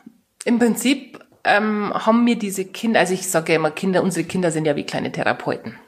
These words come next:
Ich meine, jeder, der Kinder hat, wird diesen Satz richtig verstehen, der keine hat, wird ihn nicht verstehen, ähm, äh, weil sie uns halt unser eigenes Leben, also ich meine, die haben die gleichen Gene, die haben, ähm, eine andere Erziehung, aber sie,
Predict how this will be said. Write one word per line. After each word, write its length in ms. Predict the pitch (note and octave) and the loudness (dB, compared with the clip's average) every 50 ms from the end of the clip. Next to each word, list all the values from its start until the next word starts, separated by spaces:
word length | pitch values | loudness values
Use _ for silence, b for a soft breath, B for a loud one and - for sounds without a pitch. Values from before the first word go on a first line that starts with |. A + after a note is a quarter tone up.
| _ _ - | _ _ -16
Ich 120 | - - | -10 -4
meine, 200 | E3 C#3 D3 D3+ | -2 -2 -2 0
jeder, 180 | D#3+ E3+ E3+ E3 | 0 2 2 2
der 100 | E3 D#3 | 2 0
Kinder 320 | - - F#3 F3 F3 D#3+ | -4 -4 -6 -2 0 0
hat, 340 | D#3 D#3+ D#3+ - - - - | 0 0 -2 -4 -12 -10 -8
wird 160 | F3 E3+ E3+ | -8 -8 -6
diesen 200 | F3 E3+ E3+ E3 | -6 -8 -6 -4
Satz 420 | E3 - D#3+ - - - - - F3 | -4 -4 -4 -4 -6 -10 -8 -4 -4
richtig 280 | G#3 G3+ - B3+ - - | -4 -2 0 -2 -2 -2
verstehen, 300 | G#3 F#3+ - G#3 F#3+ F3 | -4 -4 0 0 2 2
der 100 | E3 E3 | 0 2
keine 240 | - F3+ D#3+ F3+ | 2 2 4 4
hat, 140 | F3+ E3 E3+ | 2 2 0
wird 120 | F3 E3+ E3 | -4 -6 -6
ihn 100 | E3 D#3+ | -6 -6
nicht 140 | D#3 - | -6 -8
verstehen, 400 | - D3+ - - - D#3+ G#3+ E4 G#4 - B B B B B B B B B B B B B | -8 -8 -8 -4 -2 0 0 0 -2 -4 B B B B B B B B B B B B B
ähm, 680 | - G3+ G#3 G#3+ G#3+ G#3+ G#3+ G#3+ G#3 G#3 G#3+ - - - - | 2 4 4 4 4 2 2 2 2 2 0 -2 -6 -8 -12
äh, 340 | - F2+ F#2+ - D2+ - - | -10 -8 -8 -8 -8 -10 -10
weil 640 | - F3+ F#3 F3 F3 E3+ E3 D#3+ C#3+ D3+ F#3+ G3 F#3+ | -10 -12 -10 -2 2 2 4 4 4 2 2 0 -2
sie 180 | F#3+ G#3 G#3 | -2 -4 -4
uns 340 | - - E3 G#3+ A3+ A3+ - | -2 -2 -2 -4 -2 -2 0
halt 200 | A3 G3+ G3 - | 0 0 0 0
unser 260 | G3+ G#3 F#3 E3+ G#2 | -2 -2 0 2 2
eigenes 460 | G#2+ A2 D#3+ F#3+ A3+ A#3 A3+ A3+ - | 2 2 0 0 -2 -4 -4 -4 -4
Leben, 280 | G3 G3 G3 A3 A#3 G#3+ | -2 -2 -2 -2 0 -2
also 140 | E3 D3+ D#3+ | -2 -2 -2
ich 60 | E3 | -4
meine, 120 | E3 E3 | -4 -2
die 60 | F3+ G3 | -2 -2
haben 80 | A3+ | -2
die 60 | B3+ | -2
gleichen 260 | B3 B3 C4 D4 D4 B3 | 0 0 0 0 0 -2
Gene, 340 | G3 F#3+ G3+ G#3+ G#3+ G3+ | 0 0 0 2 0 0
die 120 | G3+ G#3 G3 | 0 2 2
haben, 420 | G3 G3+ G#3 G#3 G#3 G#3 G3+ - - - - | 2 2 0 -2 -2 -4 -6 -8 -8 -10 -12
ähm, 600 | - - - - - - B2+ - - - - - | -12 -12 -14 -12 -12 -12 -12 -12 -12 -12 -10 -8
eine 140 | G3 G3 F3 | -4 -4 -2
andere 200 | F#3 G3 F3+ F#3 | -2 0 0 0
Erziehung, 460 | F3+ F3+ - - D4+ E4+ D#4 C#4 B3 | 0 -2 -2 -4 0 0 0 0 0
aber 520 | - - F#3 F#3 F#3 F#3 F#3+ F#3 F3 E3+ | 0 0 0 2 2 2 2 0 -2 -4
sie, 300 | C3+ - C#3 - - - | -8 -12 -12 -12 -14 -18